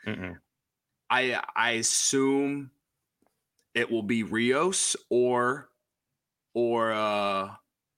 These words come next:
Speaker 2: it'll be Rios or, um,
Speaker 1: I'm not even gonna make
Speaker 2: Velasquez,
Speaker 1: any assumptions. I think that
Speaker 2: but
Speaker 1: making assumptions is, they always throw curveballs <laughs> at us, so I don't like doing that. But
Speaker 2: Yeah.
Speaker 1: if you're looking at it from a moves that could be made, like, Edwin Rios does have options left.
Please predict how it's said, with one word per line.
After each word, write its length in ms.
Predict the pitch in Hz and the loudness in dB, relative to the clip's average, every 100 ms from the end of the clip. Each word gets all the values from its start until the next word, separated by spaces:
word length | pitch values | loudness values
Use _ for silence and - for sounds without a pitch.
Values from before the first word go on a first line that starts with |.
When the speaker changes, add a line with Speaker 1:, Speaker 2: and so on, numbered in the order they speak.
| _ _ | _ _
Speaker 2:
it'll 60 | 120 | -2
be 120 | 120 | 0
Rios 480 | 110 120 123 120 - | 2 2 2 0 -4
or, 500 | - 107 107 104 101 | -4 -2 0 0 0
um, 560 | 95 92 87 85 85 101 _ _ _ - | 0 0 -2 -6 -10 -16 _ _ _ -4
Speaker 1:
I'm 120 | - 202 | 0 2
not 100 | 208 | 2
even 120 | 190 | 2
gonna 100 | 139 | 2
make 200 | 151 - | 2 2
Speaker 2:
Velasquez, 140 | 120 120 | 2 2
Speaker 1:
any 100 | 117 | 0
assumptions. 580 | - 120 120 131 123 117 | 0 0 0 -2 0 0
I 80 | |
think 200 | 113 147 | 0 0
that 100 | 120 | 0
Speaker 2:
but 80 | 92 | 0
Speaker 1:
making 240 | 107 107 104 | 0 0 -2
assumptions 540 | 95 98 98 104 98 | -2 -2 -2 -4 -2
is, 120 | 95 92 | -4 0
they 160 | 107 | 2
always 200 | 113 113 | 2 0
throw 160 | - 107 | -2 -2
curveballs 560 | - 104 104 107 104 - | 0 0 2 2 0 -2
<laughs> 40 | |
at 120 | 143 | 0
us, 180 | 127 123 | 0 0
so 140 | - 104 | 0 0
I 60 | |
don't 120 | 104 98 | 0 0
like 220 | 98 95 | -2 0
doing 240 | 95 98 | -2 0
that. 280 | 101 101 - - | 0 0 -2 0
But 260 | 113 101 - | 2 2 -2
Speaker 2:
Yeah. 320 | 85 85 87 95 | -6 -4 -6 -8
Speaker 1:
if 140 | - | -4
you're 100 | 117 | -2
looking 380 | 110 104 110 107 | 0 -2 -2 2
at 180 | 98 98 | 2 2
it 220 | 98 - | -2 -6
from 320 | - 101 95 | -4 -2 0
a 320 | 95 92 90 - _ _ - | 2 2 -2 -10 _ _ -4
moves 280 | 113 113 | -2 0
that 160 | 101 95 | -2 -2
could 140 | 120 | -4
be 120 | 113 110 | -2 0
made, 440 | 110 107 104 104 | 2 2 2 2
like, 180 | 92 92 | 0 0
Edwin 200 | 101 101 | 0 0
Rios 280 | 101 98 92 | 0 0 -2
does 240 | 95 95 | -2 0
have 160 | 95 90 | 0 0
options 440 | 90 87 - 85 | 0 0 -4 -8
left. 280 | 90 78 - | -8 -8 -10